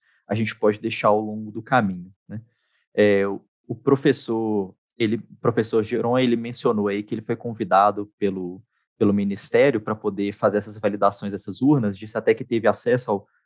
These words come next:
ao código-fonte, né? A, pôde ir lá na, nas eleições de dois mil e dois pra poder fazer essas validações. É, e eu tô me sentindo uma, uma criança pequena aqui, cheio de pergunta pra poder fazer pro professor, assim, tô super animado de ter o contato com essa,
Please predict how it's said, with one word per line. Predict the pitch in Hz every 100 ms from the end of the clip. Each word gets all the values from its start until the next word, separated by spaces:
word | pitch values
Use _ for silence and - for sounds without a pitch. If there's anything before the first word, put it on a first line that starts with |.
| _
ao | 113
código-fonte, | 110 110 - 107 - 139 175 - 120
né? | 117 160 117
A, | 98 98 - _ _ _ -
pôde | 127 120
ir | 120
lá | 110 110
na, | 107 101 -
nas | 107
eleições | 104 104 107 107
de |
dois | 104 107
mil | 110 104
e |
dois | 95 120 127
pra | -
poder | - 98 101
fazer | 104
essas | 98 107
validações. | 104 101 98 98 - 127 156 - _ _ _ _
É, | 113 110
e | 110
eu | 131
tô | 156
me | 175
sentindo | 165 156 156
uma, | 170 175 120 98
uma | - 135
criança | 143 160 -
pequena | - - 135 139 117
aqui, | 107 135
cheio | - 147 175
de | 139
pergunta | - 117 104 117 151 131
pra | 120
poder | 110 113
fazer | 110 98 113
pro | 117
professor, | - 110 104 95 - 120
assim, | 104 -
tô | 107
super | 104 - 151
animado | 143 117 101 120 120 104
de | -
ter | 107
o |
contato | - 98 98 101 104
com | -
essa, | 107 104 92